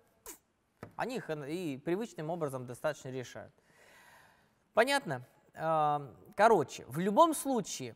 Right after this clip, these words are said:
да, а, в мире разработки по и это означает возбуждение исключения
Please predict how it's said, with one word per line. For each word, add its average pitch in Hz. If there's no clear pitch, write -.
да, 175
а, 180
в 147
мире 269
разработки 208
по 247
и 285
это 233
означает 190
возбуждение 208
исключения 214